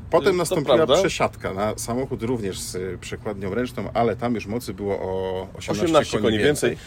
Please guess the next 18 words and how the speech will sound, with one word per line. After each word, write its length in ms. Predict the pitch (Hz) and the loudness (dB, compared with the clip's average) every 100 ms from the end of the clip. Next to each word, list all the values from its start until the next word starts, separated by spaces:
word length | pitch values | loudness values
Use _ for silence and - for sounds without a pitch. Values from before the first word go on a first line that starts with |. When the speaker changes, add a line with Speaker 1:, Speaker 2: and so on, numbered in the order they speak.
| - | -14
Speaker 2:
Czyli 160 | - 123 | -6 2
też 220 | 165 - | 2 2
jeden 300 | 147 143 143 | 2 4 2
trzy, 320 | 139 - 147 139 - - 123 123 | 0 0 0 0 -8 -6 0 0
y, 40 | |
wszystkie 260 | - - 135 | 0 -4 -2
parametry 500 | 131 123 123 120 117 | 0 2 0 0 0
właściwie 440 | 120 110 120 113 107 80 | 0 -4 0 0 0 -6
takie 220 | 120 123 | -4 -4
same, 360 | 120 120 117 110 110 107 | 2 2 4 2 -2 -6
takie 200 | 107 107 | -2 -2
jak 120 | - | 0
pojemność 500 | 113 113 107 101 - | 4 4 4 0 -4
czy 140 | - | -6
obecność 380 | 101 107 110 95 | -4 -2 -4 -6
systemu 300 | - 110 110 | -8 -4 -2
miękkiej 280 | 110 95 107 | -4 -4 -8
hybrydy, 400 | 117 156 160 | -4 0 2